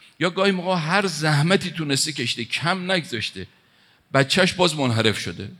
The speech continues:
فرزندان بعضی از انبیا و اولیا منحرف بودن دیگه. از امام هادی علیه السلام بچهش جعفر کذاب بود. امام هادی که کم نگذاشته که، امام هادی امامه،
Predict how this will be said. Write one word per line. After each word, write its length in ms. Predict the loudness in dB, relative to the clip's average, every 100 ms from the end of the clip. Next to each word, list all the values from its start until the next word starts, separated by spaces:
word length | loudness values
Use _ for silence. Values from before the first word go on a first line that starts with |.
| -2
فرزندان 540 | 0 2 0 -2 -4
بعضی 260 | -4 -2 -4
از 120 | -2
انبیا 400 | 0 0 2 2
و 80 | 0
اولیا 380 | -2 -4 -2 -2
منحرف 500 | -2 -2 0 0 -2
بودن 300 | -8 -6 -6
دیگه. 280 | -8 -10 -14 _ _ _ _ _ _ _ _ _ _ _ -6
از 280 | -4 -4 -2
امام 240 | -2 0
هادی 400 | -4 -2 -2 -2
علیه 200 | -4 -4
السلام 400 | -6 -8 -8 -8
بچهش 580 | -6 -8 -8 -8 -10 -14 -18 _ _ _ _ _ _ _ _ _ _ _ _
جعفر 380 | -2 -2 -2 -2
کذاب 540 | -2 -4 -4 -6 -8
بود. 240 | -18 -20 -20 _ _ _ _ _ -10
امام 260 | -6 -4 -4
هادی 260 | -4 -8
که 120 | -8 -8
کم 380 | -6 -4 -4
نگذاشته 500 | -4 -6 -8 -8 -10
که، 220 | -14 -16 -14
امام 240 | -12 -12
هادی 300 | -12 -12 -12 -4
امامه، 640 | 0 2 4 2 0 -8